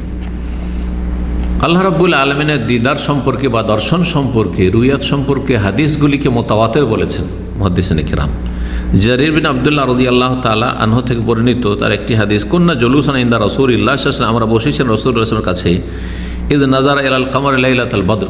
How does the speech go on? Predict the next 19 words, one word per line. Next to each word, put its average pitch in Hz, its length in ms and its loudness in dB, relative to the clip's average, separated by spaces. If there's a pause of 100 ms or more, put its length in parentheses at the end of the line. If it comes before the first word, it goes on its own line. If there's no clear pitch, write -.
পূর্ণিমার 135 380 0
রাতের 120 260 0
এক 117 60 0 (100)
চাঁদের 117 480 2
দিকে 104 240 2 (1500)
তাকালেন 101 480 0 (320)
রাসূলুল্লাহ 98 500 2
সাল্লাল্লাহু 104 500 2
আলাইহি - 20 0
ওয়াসাল্লাম 95 200 0
বললেন 92 140 0
তারপরে, 87 420 0
"আমা, 123 560 2
শুনে 117 180 0
রাখো, 92 300 -2 (760)
ইন্নাকুম 147 440 0
সাতারাউনা 135 600 0
রাব্বাকুম", 104 880 0
তোমরা 113 360 2